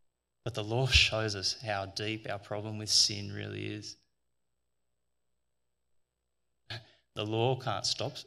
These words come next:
our sinful nature. Sinful nature just takes the law and, and makes us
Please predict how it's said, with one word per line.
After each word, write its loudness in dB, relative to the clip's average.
our 0
sinful 0
nature. -2
Sinful 4
nature 0
just -6
takes 0
the -8
law -6
and, -4
and -4
makes 0
us -2